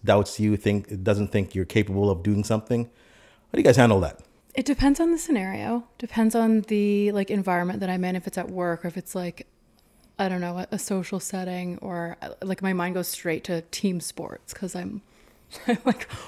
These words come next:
Speaker 2: horrified to, to play soccer on a team. So that's my own, um, doubting. But I usually,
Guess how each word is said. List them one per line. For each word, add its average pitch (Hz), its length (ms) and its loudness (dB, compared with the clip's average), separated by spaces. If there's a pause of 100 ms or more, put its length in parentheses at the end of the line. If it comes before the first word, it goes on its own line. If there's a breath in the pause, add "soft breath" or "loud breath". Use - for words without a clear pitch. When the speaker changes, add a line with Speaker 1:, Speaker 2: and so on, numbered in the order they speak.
(140)
Speaker 2:
horrified 196 560 6
to, 196 100 -2 (180)
to 220 100 0
play 180 420 -2
soccer 185 560 -6
on 196 140 -4
a 190 60 -2
team. 185 420 -6 (480 soft breath)
So 175 160 -2
that's 170 220 -4
my 170 220 0
own, 160 460 -2 (720)
um, 170 360 -8 (300)
doubting. 190 540 -2 (180)
But 175 340 -2 (1120 soft breath)
I 214 100 4
usually, 190 1120 0